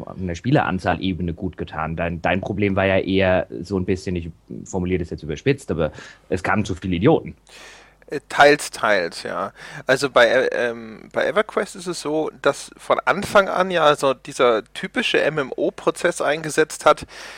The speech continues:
Speaker 2: dass die, äh, f-, anstarten und dann erstmal sich auf diese Hardcore-Klientel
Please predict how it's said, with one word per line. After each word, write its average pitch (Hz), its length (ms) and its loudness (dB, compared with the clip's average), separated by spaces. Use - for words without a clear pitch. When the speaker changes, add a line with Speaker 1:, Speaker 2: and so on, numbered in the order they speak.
Speaker 2:
dass - 220 4
die, 135 260 -2
äh, 123 380 6
f-, - 280 -6
anstarten 139 840 4
und 160 180 0
dann 143 100 6
erstmal 143 400 2
sich 139 180 -2
auf 127 140 2
diese 127 320 -4
Hardcore-Klientel 202 1300 0